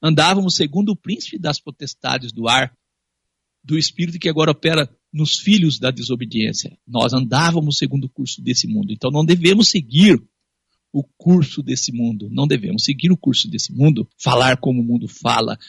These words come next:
viver como o mundo vive, envolver com o mundo. Nós não recebemos o espírito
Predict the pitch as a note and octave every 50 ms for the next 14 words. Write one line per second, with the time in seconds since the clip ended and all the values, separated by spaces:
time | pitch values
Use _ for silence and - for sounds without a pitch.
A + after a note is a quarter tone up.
0 | _ _ - - B2+ A#2+ C#3 C3+ C3+ - - C3 B2+ B2+ A#2+ B2+ B2+ B2 A#2+ A2+
1 | G#2+ G#2 A#2 B2+ B2+ A2+ B2 A2+ - - - - - C#3 D3 C3+ D3+ D3+ C#3 A2+
2 | C3+ D3+ D#3 D3+ - - C#3 B2 A#2 A2+ A2+ C3 C#3+ D3 D3 C3+ B2 B2 A#2+ G#2+
3 | - _ _ _ _ _ - C#3 C3 C3 C#3 C#3+ B2+ C3+ D#3 E3 D#3+ F#3+ F3+ -
4 | F#3+ E3 C#3 D3+ F3 G3 G3 E3+ C#3+ C3 D3+ D3 D3 - - - _ - G3 F#3
5 | G3 F3+ C#3+ -